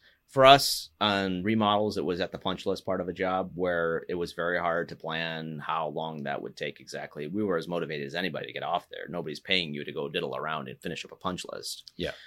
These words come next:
Speaker 1: But at the same time, defining the parameters of that, getting out, get, you know, getting in, getting out,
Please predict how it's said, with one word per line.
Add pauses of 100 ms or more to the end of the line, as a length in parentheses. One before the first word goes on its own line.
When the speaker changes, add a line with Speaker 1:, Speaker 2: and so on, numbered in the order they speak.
(320)
Speaker 1:
But
at
the
same
time, (720)
defining
the
parameters
of
that,
getting
out,
get,
you
know,
getting
in,
getting
out,